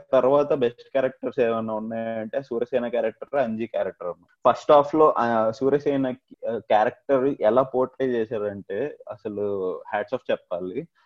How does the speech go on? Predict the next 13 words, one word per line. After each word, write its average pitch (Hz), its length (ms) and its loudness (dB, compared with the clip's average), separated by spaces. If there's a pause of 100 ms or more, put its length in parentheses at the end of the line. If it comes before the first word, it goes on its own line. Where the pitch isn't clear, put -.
(100)
ఆ, 101 140 -2
ఒక, 110 400 0
ఒక 117 380 2
సీన్ 135 280 -2
ఉంటది, 101 680 -4
ఆ, 101 320 -2 (440)
తోటరాముడు 131 520 0
వచ్చి, 127 600 -2 (220)
ఆ, 95 120 -8 (160)
హీరోయిన్ 127 380 -2
దగ్గరికి 113 340 -4
వెళ్ళినప్పుడు, 107 680 -6 (180)
ఆ, 95 220 -2